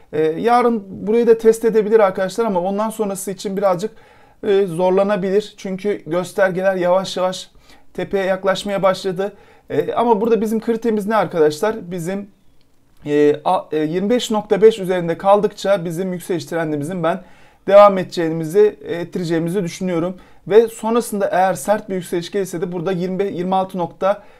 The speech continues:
beş veya yirmi altı nokta altı dün dediğimiz gibi arkadaşlar, e, bizim orada direnç, e, sağlayacak noktalar. Üst noktada da yine yirmi altı nokta dokuzlar olduğunu düşünüyorum. Peki beş saatlik vadeye bakalım. Daha kısa vade bize bir ipucu veriyor mu?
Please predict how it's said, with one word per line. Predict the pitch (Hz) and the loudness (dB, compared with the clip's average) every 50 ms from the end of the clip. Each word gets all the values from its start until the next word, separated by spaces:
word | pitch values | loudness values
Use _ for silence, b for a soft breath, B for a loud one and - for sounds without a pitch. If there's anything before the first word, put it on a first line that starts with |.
| B B | B B
beş | 180 185 202 190 - - | -2 -2 -2 -2 -4 -6
veya | 180 180 185 180 | -2 0 0 0
yirmi | 180 170 180 185 185 | 0 0 -2 0 0
altı | 185 180 175 - 180 | 0 0 -2 -4 -6
nokta | 165 156 - - 214 | -8 -6 -6 -4 -2
altı | 180 185 170 165 165 - 185 156 | 0 2 2 2 0 -4 -6 -6
dün | 170 180 175 | -4 -4 -4
dediğimiz | 170 175 160 175 165 165 147 | -4 -4 -4 -4 -6 -8 -6
gibi | 143 151 139 151 | -6 -4 0 0
arkadaşlar, | 147 143 139 156 139 143 139 - 202 220 220 b b b b b b b - | 0 -2 -2 -4 -6 -6 -4 -2 -2 -2 -4 b b b b b b b -4
e, | 160 165 160 160 151 160 | -2 -2 -2 -2 -4 -6
bizim | 190 185 208 196 | -6 -6 -4 -2
orada | 196 185 156 147 185 196 196 165 | 0 0 0 0 0 -2 0 0
direnç, | 180 185 185 185 185 - - - - | 0 0 0 -2 -4 -8 -12 -16 -10
e, | - 165 156 151 | -6 -4 -2 -2
sağlayacak | 147 147 - 180 175 160 151 151 143 - - - | -4 -2 0 2 2 2 2 2 0 -2 -4 -4
noktalar. | 185 165 151 139 - 143 147 151 | -4 -4 -4 0 0 0 0 0
Üst | - 214 - - | -4 -8 -6 -6
noktada | 208 185 185 - 175 165 170 | -6 -6 -6 -6 -6 -4 -4
da | 185 | -4
yine | 190 175 175 180 180 | -4 -4 -4 -4 -4
yirmi | 175 170 175 170 165 | -4 -4 -4 -2 -2
altı | 160 156 151 170 | -2 -2 -2 -6
nokta | 160 156 135 - 214 208 175 | -10 -10 -6 -4 -4 -4 -4
dokuzlar | 170 165 - 180 147 139 156 170 - - B B B B B B | -4 -6 -6 -6 -4 0 0 0 0 -2 B B B B B B
olduğunu | B - 208 202 180 143 151 156 185 196 | B 4 4 4 4 4 0 0 0 -2
düşünüyorum. | 175 - - 175 151 135 139 | -6 -6 -6 -4 -4 -2 -2
Peki | 214 220 208 190 202 | -4 -6 -2 4 6
beş | 220 226 226 | 6 6 6
saatlik | - - 214 190 190 - - - | 4 2 2 2 2 -2 -8 -2
vadeye | 160 160 160 147 151 156 147 | 0 2 2 2 2 2 2
bakalım. | 147 147 147 160 165 170 156 | 0 0 -2 -6 -6 -2 0
Daha | 165 170 170 | 2 2 2
kısa | 165 - - - 180 170 | 0 -4 -6 -2 2 2
vade | 156 156 139 147 135 | 2 2 0 -2 -4
bize | 139 135 143 135 | -2 -2 -2 -2
bir | 139 | -2
ipucu | - 143 143 - 147 139 151 | -2 -4 -6 -8 -6 -2 0
veriyor | 147 139 139 147 147 | 0 2 2 2 0
mu? | 147 180 208 | 0 -2 -6